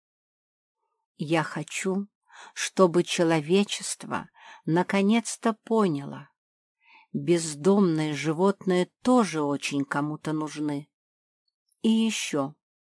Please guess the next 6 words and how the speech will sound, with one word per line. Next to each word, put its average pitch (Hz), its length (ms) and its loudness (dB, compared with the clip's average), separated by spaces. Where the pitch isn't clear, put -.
хомяки, 190 800 0
жабы, 165 640 2
кролики, 180 600 4
коровы, 175 640 2
птицы — - 720 -2
все, - 560 0